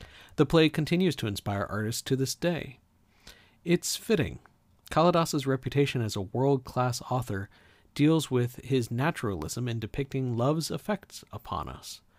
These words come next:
whether in trying to have a forbidden love succeed or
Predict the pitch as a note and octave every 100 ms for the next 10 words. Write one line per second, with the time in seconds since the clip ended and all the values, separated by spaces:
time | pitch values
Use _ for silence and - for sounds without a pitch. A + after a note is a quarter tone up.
0 | _ _ A#2+ B2 B2 A#2+ A2+ B2+ B2+ A#2+
1 | G2+ B2 A#2 G2 - G2 C3 C#3 C3+ B2+
2 | B2 A#2+ - - D#3 D#3+ E3 - _ -
3 | _ _ G#2 G#2+ G#2